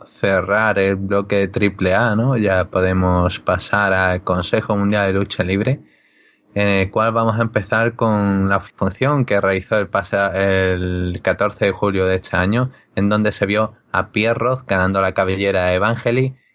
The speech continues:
y a Volador Junior convertirse por primera vez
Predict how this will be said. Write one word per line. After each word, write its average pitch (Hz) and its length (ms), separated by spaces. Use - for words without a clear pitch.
y 127 80
a 135 80
Volador 120 500
Junior 123 300
convertirse 107 680
por 113 220
primera 98 320
vez 110 200